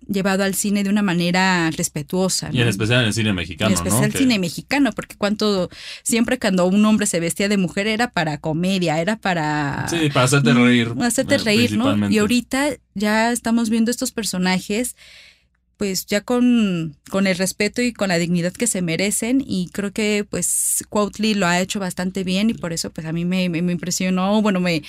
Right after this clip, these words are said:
Speaker 1: me gustó muchísimo poder platicar con él porque es uno de los actores mexicanos que están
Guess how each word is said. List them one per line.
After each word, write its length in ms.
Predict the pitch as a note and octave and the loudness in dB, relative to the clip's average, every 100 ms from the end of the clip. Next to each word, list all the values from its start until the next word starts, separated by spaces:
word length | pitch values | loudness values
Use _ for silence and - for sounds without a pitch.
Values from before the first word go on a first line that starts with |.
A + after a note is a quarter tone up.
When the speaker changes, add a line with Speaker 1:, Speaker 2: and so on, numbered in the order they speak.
| - - - | -10 -12 -4
Speaker 1:
me 100 | G3+ | -2
gustó 260 | F#3+ - | 0 0
muchísimo 440 | G#3+ A3 G#3 A3 G3+ | 0 0 -2 -2 -2
poder 220 | F#3 F3+ | -2 -2
platicar 340 | - - F3+ | -2 -4 -4
con 200 | F3+ G3 | -2 -2
él 120 | F3 E3 | -2 -2
porque 480 | G3 - E3+ D3+ | -8 -6 -4 -2
es 140 | E3 - | -2 0
uno 240 | G3+ G#3 | 0 2
de 80 | F#3+ | 0
los 680 | D#3 C#3+ - - - - - - _ _ _ _ | -2 -2 -4 -6 -6 -8 -8 -16 _ _ _ _
actores 560 | F#3 - G#3 G3+ G3+ | -8 -2 0 2 0
mexicanos 560 | F3+ F#3 F#3 F#3 F#3+ A#3 | -2 -6 -4 -2 -2 -4
que 80 | - | -4
están 540 | - F3+ F#3+ F#3+ F3+ | -2 2 2 2 -2